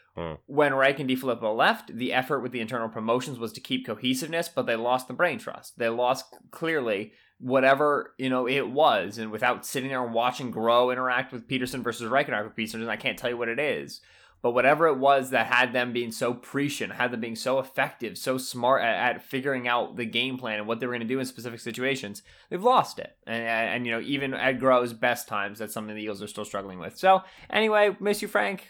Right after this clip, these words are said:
Speaker 2: Hope you have the juice. Love you, buddy. Bye.
Speaker 1: So what we're going to be doing today, we're not, we're not dissecting the coaching staff and the, and the offense
Speaker 2: Well,
Speaker 1: for
Speaker 2: we're
Speaker 1: the Eagles. We're
Speaker 2: always
Speaker 1: actually
Speaker 2: dissecting the coaching staff,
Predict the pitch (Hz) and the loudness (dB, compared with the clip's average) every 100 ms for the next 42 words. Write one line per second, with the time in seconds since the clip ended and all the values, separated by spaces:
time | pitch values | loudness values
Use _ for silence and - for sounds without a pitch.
0 | - 196 202 185 180 196 - - _ - | -6 -2 -2 -2 -4 -4 -6 -12 _ 0
1 | 190 190 185 190 196 - 190 - - 143 | 2 2 0 0 0 2 0 -2 6 8
2 | 143 151 143 139 127 120 113 110 110 110 | 10 10 8 8 6 6 4 2 4 4
3 | 104 107 104 104 113 104 104 101 101 80 | 4 4 6 6 6 4 2 2 2 4
4 | 101 - - 92 101 90 85 85 92 90 | 2 4 0 0 0 0 0 0 0 0
5 | 85 - 90 85 - 85 78 80 82 71 | -4 -2 0 0 -2 -4 -2 -2 -2 0
6 | 87 - 117 123 151 - 127 127 120 123 | 0 0 0 4 4 6 6 6 4 2
7 | 113 95 - 95 85 95 95 - - - | 2 -2 -4 -10 -12 -12 -12 -14 -12 -6
8 | 101 | -6